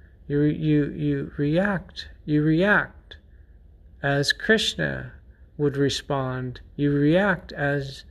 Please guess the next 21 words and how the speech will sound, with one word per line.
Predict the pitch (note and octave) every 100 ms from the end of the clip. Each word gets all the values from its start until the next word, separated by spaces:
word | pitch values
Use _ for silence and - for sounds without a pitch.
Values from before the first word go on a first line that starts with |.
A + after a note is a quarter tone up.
| - - - - - - - - -
as | C3 C3+ C#3+
Yeshua | E3 F#3+ - E3 C#3
or | C3 C#3
Jesus | B2+ G3 A#3+ G#3+ E3+ -
would | C#3+
respond, | C3 B2 - B2+ B2 B2+ C3 - - - - -
to | -
feel | C#3+ - E3+ E3+ E3+ D#3+ - - - - - - -
unconditional | D3+ D#3 E3+ D#3 D#3 - D3+ C#3+
love | C#3 C3+ C3+ - - - - - - - -
and, | C3+ C3+ -
and | D3 C3+ C3+ -
to | -
f-, | C3 - - - -
to | - C#3+
want | D#3 D#3+ D3+
to | D#3
help | - E3 D#3+ C3+ - - - - -
people. | - C#3 C#3 C#3 C3+ B2+ - - - - - - - - - - - - - - - - - - - - -
And | D3 C#3+ C#3 - - - - -
that, | F3 D3 D#3+ D#3 -